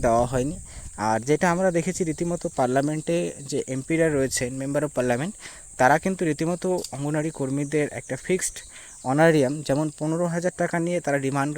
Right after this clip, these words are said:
রেখেছেন যে কর্মীদের যেভাবে করে কাজের চাপ বেড়ে চলেছে এবং প্রতিনিয়ত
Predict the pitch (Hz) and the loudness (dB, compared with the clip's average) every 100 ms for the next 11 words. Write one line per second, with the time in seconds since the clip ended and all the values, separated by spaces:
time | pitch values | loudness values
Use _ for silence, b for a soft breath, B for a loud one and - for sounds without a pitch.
0 | 135 123 135 147 170 B B B - 147 | -2 -2 -2 -2 -4 B B B -4 -2
1 | 170 131 135 160 160 170 - 160 185 196 | -2 -2 -2 -2 -4 -4 0 0 2 2
2 | 202 202 196 131 135 151 - 143 139 139 | 2 0 0 0 0 0 0 0 0 0
3 | - 131 127 - - 160 185 196 190 202 | -2 -4 -4 -4 -6 -6 -4 -4 -2 -2
4 | 196 | -2